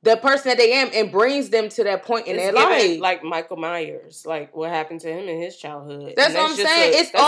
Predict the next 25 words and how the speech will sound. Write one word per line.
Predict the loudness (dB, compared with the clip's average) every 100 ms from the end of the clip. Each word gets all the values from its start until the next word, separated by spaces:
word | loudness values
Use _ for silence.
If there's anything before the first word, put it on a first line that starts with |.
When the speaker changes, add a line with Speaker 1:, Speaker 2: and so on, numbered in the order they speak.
| 6
Speaker 1:
always | 6 6
Speaker 2:
fictional | 4 2
Speaker 1:
something. | 4 4 4 2 2
Speaker 2:
character. | 2 2 2
Speaker 1:
It's | 2 2
something | 2 2 0 -4 -2
that | 2 4 4 -2 _
triggers | -8 -4 -4 -4
somebody | -6 -2 0 2 0
to | 0 -2
move | 0 0 0 -4 -2
to | 0
that. | 2
So | 4 4
it's | 4
like, | 4 4
Speaker 2:
Non-fictional | 2 -6 -16 -18
character. | -4 2
Speaker 1:
I | 2
can't | 2 -2 -2 0
even | -2
call | 0 0 0
people | 0 -4 0 0
bad | 0 -2 0 2 0
anymore. | 0 -2 -4 -4 -4 -8